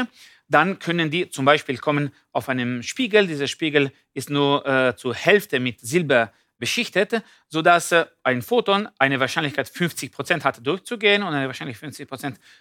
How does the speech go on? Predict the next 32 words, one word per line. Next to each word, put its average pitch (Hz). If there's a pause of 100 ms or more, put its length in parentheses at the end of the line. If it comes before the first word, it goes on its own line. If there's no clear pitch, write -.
(120)
reflektiert 131
zu 185
werden. 175
Also 156 (320)
je 190
nachdem 190 (240)
finde 151
ich 135
das 135
Photon 139
hier 180
oder 123
dort 120 (560)
und 170
ich 143
messe 202 (280)
und 156
wo 240
ich -
dieses 180
Photon 165
finde, 196 (400)
ist 190
eigentlich 160
am 165
Ende 170 (120)
null 156
oder 135
eins, 220 (200)
links 143
oder 143
rechts, 240